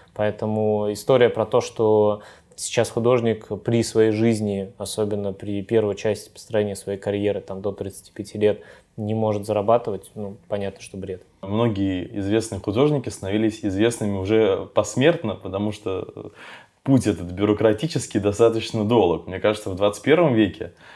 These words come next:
Speaker 2: посмертно художнику, э, сложно стать известным, потому что если ты при жизни никому не нужен, то и с чего это ты будешь известен после смерти? Ты как считаешь?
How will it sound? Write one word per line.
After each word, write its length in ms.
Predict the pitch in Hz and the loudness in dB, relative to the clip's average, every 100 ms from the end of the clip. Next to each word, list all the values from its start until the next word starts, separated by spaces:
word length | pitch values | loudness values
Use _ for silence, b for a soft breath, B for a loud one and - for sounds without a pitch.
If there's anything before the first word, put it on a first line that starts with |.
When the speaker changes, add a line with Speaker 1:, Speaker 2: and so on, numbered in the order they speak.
| B - | B -4
Speaker 2:
посмертно 840 | 101 - 135 131 120 104 101 95 | -2 2 2 2 2 2 0 -2
художнику, 960 | - 104 113 117 110 110 107 101 98 - B B B | -2 0 0 0 -2 0 2 2 -2 -10 B B B
э, 320 | 98 95 95 | 0 2 2
сложно 340 | 95 143 131 107 | 4 4 4 2
стать 220 | 104 92 | 0 0
известным, 420 | 98 123 156 117 | 2 4 4 0
потому 120 | 104 | -2
что 120 | 101 104 | -2 -2
если 180 | - | -2
ты 100 | 98 | -4
при 140 | 104 104 | 0 2
жизни 300 | 120 165 160 | 2 4 4
никому 360 | 131 120 110 | 4 2 2
не 100 | 107 | 0
нужен, 380 | 98 98 92 87 | -2 -4 -4 -4
то 220 | 90 95 | -2 0
и 360 | 92 92 90 90 | 0 -2 -4 -6
с 60 | - | -8
чего 260 | 101 104 | 0 2
это 160 | 101 85 | 2 -2
ты 100 | 92 | -6
будешь 360 | 95 90 - | -6 -6 -8
известен 380 | 95 104 101 90 | 0 0 0 -6
после 260 | 85 - 98 | -8 -8 -6
смерти? 460 | 113 95 - - - b b | -2 -2 -2 -12 -16 b b
Ты 120 | 107 | -4
как 160 | 101 - | -2 -4
считаешь? 480 | - - - - | -6 -6 -6 -8